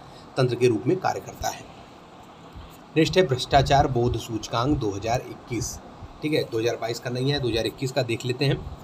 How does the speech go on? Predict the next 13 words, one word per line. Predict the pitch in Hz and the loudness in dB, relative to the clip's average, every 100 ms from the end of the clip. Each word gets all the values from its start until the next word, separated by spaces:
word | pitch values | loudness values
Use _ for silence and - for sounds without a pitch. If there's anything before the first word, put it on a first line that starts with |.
| 123 | 0
जर्मनी | 117 117 131 | 2 4 2
की | 135 | 2
संस्था | 127 123 160 | 0 0 -2
Transparency | 160 123 104 127 117 143 | -2 -4 -6 -6 -6 -2
International | 123 120 117 120 143 | -2 -2 -4 -4 -4
द्वारा | 139 143 147 | 2 2 2
दुनिया | 110 107 110 | -2 -4 -6
के | - | -10
एक | |
सौ | - | -8
अस्सी | 123 - 151 | -6 -2 0
देशों | 139 156 | 0 0
की | 143 | 0